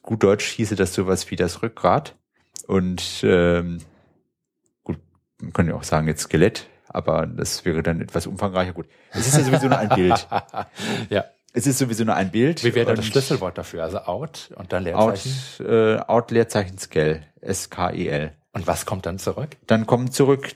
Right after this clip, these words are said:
Speaker 1: die, zu Nodes kommen zurück die Koordinaten, also die I D und die Koordinaten.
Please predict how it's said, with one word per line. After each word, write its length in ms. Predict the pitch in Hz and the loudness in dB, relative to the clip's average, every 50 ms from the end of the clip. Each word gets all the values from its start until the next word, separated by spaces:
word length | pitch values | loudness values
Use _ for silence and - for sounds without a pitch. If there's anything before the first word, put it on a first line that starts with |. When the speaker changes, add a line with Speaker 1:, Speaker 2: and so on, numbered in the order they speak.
| _ - | _ -6
Speaker 1:
die, 300 | 113 107 104 101 104 98 | -6 -4 -4 -4 -6 -4
zu 100 | - - 110 | -2 0 2
Nodes 300 | 107 113 135 156 156 - | 4 4 4 4 2 -2
kommen 200 | - 127 120 113 | -2 -4 -4 -2
zurück 260 | - 110 104 101 - | 0 -2 -2 0 -2
die 80 | - | -8
Koordinaten, 680 | 90 - 92 85 87 82 82 85 90 101 113 160 202 220 - _ _ _ _ _ _ _ _ _ _ _ _ _ | -4 -2 -2 -2 -2 -2 -2 -2 -2 -2 -2 -2 -4 -4 -6 _ _ _ _ _ _ _ _ _ _ _ _ _
also 160 | _ - 90 80 | _ -4 -2 0
die 100 | 76 95 | 2 4
I 100 | 82 95 | 4 4
D 220 | 85 85 110 135 131 | 2 2 0 0 0
und 80 | 110 | 0
die 80 | 95 98 | -2 -4
Koordinaten. 680 | - - 92 87 90 82 85 82 87 95 - 165 185 | -2 -2 -2 -2 -2 -2 -2 -2 -2 -4 -4 -8 -10